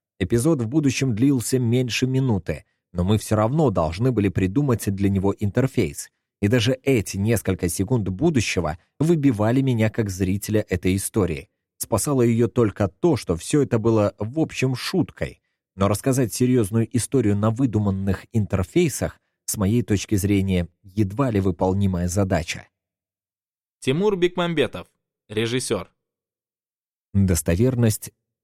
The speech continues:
Speaker 1: это все же не самоцель, это средство. Любую историю, мистическую, фэнтезийную, научно-фантастическую — нужно рассказывать очень достоверно,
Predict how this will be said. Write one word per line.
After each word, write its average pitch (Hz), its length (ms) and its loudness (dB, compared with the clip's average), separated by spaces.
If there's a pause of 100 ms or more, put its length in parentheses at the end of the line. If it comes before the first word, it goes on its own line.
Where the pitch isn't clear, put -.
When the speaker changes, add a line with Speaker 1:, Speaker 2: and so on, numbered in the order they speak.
Speaker 1:
это 127 200 2
все 123 200 2
же 101 120 2
не 104 140 2
самоцель, 95 800 -2 (240)
это 113 180 2
средство. 95 720 -2 (320)
Любую 113 480 4 (100)
историю, 95 640 0 (140)
мистическую, 90 800 0
фэнтезийную, 98 840 0
научно-фантастическую — 92 1500 -2 (360)
нужно 117 340 2
рассказывать 98 720 0
очень 104 380 0
достоверно, 92 840 -2